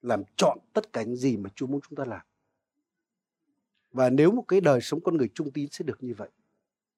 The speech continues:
Nên hỡi anh chị em, chúng ta hãy nghĩ đến cái sự cuối cùng như vậy, để chúng ta có sự khôn ngoan. Đôi khi giàu nghèo nó không phải một ngày hay là vài ngày, tham làm việc thêm. Cũng không phải cái đó đâu.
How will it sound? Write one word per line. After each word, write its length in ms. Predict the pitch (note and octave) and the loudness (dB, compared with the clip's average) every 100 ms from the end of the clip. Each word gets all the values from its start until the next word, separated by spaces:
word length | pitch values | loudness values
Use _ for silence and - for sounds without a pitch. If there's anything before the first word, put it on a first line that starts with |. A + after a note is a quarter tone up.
| _ _ _ _ _ | _ _ _ _ _
Nên 200 | E3 F3 F3+ | 0 0 0
hỡi 200 | C#3+ F3+ | 2 4
anh 120 | G3+ | 4
chị 100 | E3+ | 2
em, 80 | F3 D3+ | 0 0
chúng 100 | F3+ | -2
ta 80 | |
hãy 100 | E3 | -2
nghĩ 180 | E3 D#3 | 0 0
đến 180 | E3+ F3+ | 0 0
cái 120 | F#3 | -2
sự 160 | - F3+ | -6 -6
cuối 120 | - F#3+ | -4 -4
cùng 200 | D3+ A2 | -4 -4
như 120 | A2 | -4
vậy, 160 | A#2 A2 _ _ _ _ _ _ | -4 -6 _ _ _ _ _ _
để 180 | C#3+ B2 - | -2 -2 0
chúng 120 | D#3+ | -2
ta 100 | E3 | -2
có 120 | E3 | -2
sự 180 | - G3 | -8 -8
khôn 200 | - D3+ | -8 -6
ngoan. 240 | D3 C3 - _ _ _ _ _ _ _ _ _ _ E3+ | -6 -6 -10 _ _ _ _ _ _ _ _ _ _ -2
Đôi 120 | E3+ | 0
khi 160 | F#3 | 2
giàu 160 | D#3 D#3+ | 4 4
nghèo 260 | C#3 C#3 B2 | 4 2 2
nó 100 | D3+ | -2
không 160 | F#3+ | -2
phải 100 | C3 | -2
một 200 | A2+ A#2 | -2 -4
ngày 280 | B2 B2 G#2+ | -2 0 0
hay 140 | C3 | -2
là 100 | C3+ | -2
vài 220 | A2 A2+ G#2 | -2 -2 -4
ngày, 320 | A2 G2+ F2+ _ _ _ _ - | -6 -6 -10 _ _ _ _ -4
tham 220 | F3+ F3 | -2 2
làm 200 | D3+ G#2+ | 0 -2
việc 140 | G#2+ - | -8 -8
thêm. 260 | D#3 D#3+ G#2 _ _ _ _ _ _ _ _ _ _ _ _ _ _ _ _ | -6 -6 -8 _ _ _ _ _ _ _ _ _ _ _ _ _ _ _ _
Cũng 140 | - D#3+ | -14 -10
không 160 | - | -8
phải 180 | F3 A#2 | -6 -6
cái 120 | B2+ | -6
đó 120 | C3+ D#3+ | -6 -8
đâu. 140 | D#3 | -12